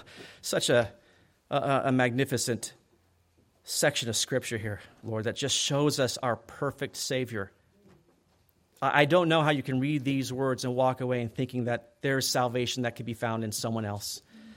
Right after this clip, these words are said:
There's some other way to heaven. There's n-, there's none. There's only one perfect captain of our salvation, and it is Jesus.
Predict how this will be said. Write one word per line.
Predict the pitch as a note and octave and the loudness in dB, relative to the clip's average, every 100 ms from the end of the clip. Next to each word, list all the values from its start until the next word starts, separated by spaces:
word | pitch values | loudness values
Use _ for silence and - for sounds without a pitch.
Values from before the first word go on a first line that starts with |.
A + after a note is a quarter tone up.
| - | -10
There's | A#2+ | -2
some | - D#3+ C#3+ | 2 4 4
other | C#3+ C3 | 4 4
way | C3 B2+ A#2+ A#2+ | 4 4 4 2
to | C3 | -2
heaven. | A2 A2 A#2 A#2 | -2 -2 -2 0
There's | A#2+ - | 0 0
n-, | D3+ - - - | -4 -6 -14 -8
there's | - E3+ D#3 | 0 2 4
none. | D#3 A3 D#3+ G#2+ - - - - | 4 6 4 0 -10 -20 -20 -8
There's | - D#3+ | 0 4
only | G3 F#3 | 6 8
one | E3+ F#3 F#3+ G3+ F#3 - - - | 8 8 6 4 0 -8 -20 -14
perfect | - G3 G3 - - - - _ - | 4 4 6 4 2 -2 -12 _ -4
captain | E3 D3+ - C3 A#2 A#2+ A2+ - - | 4 4 4 0 0 -2 -6 -14 -4
of | C3 | 2
our | B2 A#2 | 4 4
salvation, | - A#2+ A#2 A#2 A#2 - A#2+ A#2+ | 4 0 0 0 -2 -2 -6 -6
and | A#2+ | -4
it | A#2+ | -4
is | C3 A#2 | -6 -6
Jesus. | C#3+ E3 A#2 - - | -4 -4 -4 -4 -6